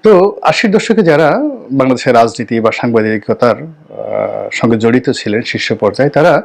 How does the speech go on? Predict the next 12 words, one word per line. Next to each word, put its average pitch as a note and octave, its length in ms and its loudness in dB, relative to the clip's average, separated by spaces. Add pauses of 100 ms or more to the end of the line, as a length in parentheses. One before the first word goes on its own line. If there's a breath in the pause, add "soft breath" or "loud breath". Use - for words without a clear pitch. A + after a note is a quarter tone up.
(220 loud breath)
সবাই G3+ 280 0
more B2 180 2
or G#2 100 2
less C3+ 180 0 (100)
মিস্টার G#2+ 280 -4
ভূষণকে G2 460 -6
চিনেন। - 440 -10
তা C#3+ 80 2
আমার E3+ 140 2
সম্পাদক D#3+ 540 0
যিনি A2 220 -4
ছিলেন, B2+ 260 -2